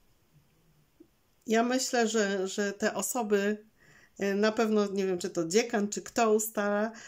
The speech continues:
ale na pewno się zgodzą, kochani. Na pewno się zgodzą. Przełóżcie, bo w styczniu będzie, patrzcie, słoneczko, radość,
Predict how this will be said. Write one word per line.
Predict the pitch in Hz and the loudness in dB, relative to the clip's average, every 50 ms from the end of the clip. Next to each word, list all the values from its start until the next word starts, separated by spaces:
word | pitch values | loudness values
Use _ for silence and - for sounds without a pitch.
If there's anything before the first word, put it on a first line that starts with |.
| - - - - - | -20 -20 -20 -10 0
ale | 214 214 226 220 | 2 4 4 4
na | 220 214 | 4 2
pewno | 220 220 202 196 202 185 | 0 -2 -2 -2 -2 -2
się | 185 - - 185 | -4 -4 -6 -6
zgodzą, | 175 - - - 165 156 147 156 165 175 | -8 -6 -6 -6 -6 -4 -6 -8 -10 -10
kochani. | - - 180 - 185 170 165 170 175 - _ _ _ _ _ _ _ _ _ _ _ | -12 -14 -14 -12 -10 -10 -10 -12 -14 -16 _ _ _ _ _ _ _ _ _ _ _
Na | - 240 247 | -6 -4 -2
pewno | 247 262 233 226 220 214 | -2 -2 0 2 2 2
się | 214 - 208 | 2 0 -6
zgodzą. | 190 190 196 190 175 180 175 | -4 -2 -2 0 0 0 -2
Przełóżcie, | 175 - - 277 269 262 262 262 - - 233 196 | -2 -2 0 2 2 2 2 0 0 0 0 0
bo | 196 190 | 0 -4
w | - | -4
styczniu | - - 240 - - 240 214 202 | -4 -4 -4 -4 0 0 0 0
będzie, | 202 202 185 185 180 180 175 | 2 2 0 2 2 0 -2
patrzcie, | - 170 160 - - - - - | -2 -4 -4 -4 -8 -10 -10 -8
słoneczko, | - - - 226 226 220 226 226 220 226 - - - 190 185 | -8 -4 -2 0 2 4 4 2 2 -2 -4 -4 -2 0 2
radość, | 196 208 202 196 - 180 175 175 175 | 2 0 0 0 0 0 0 0 -2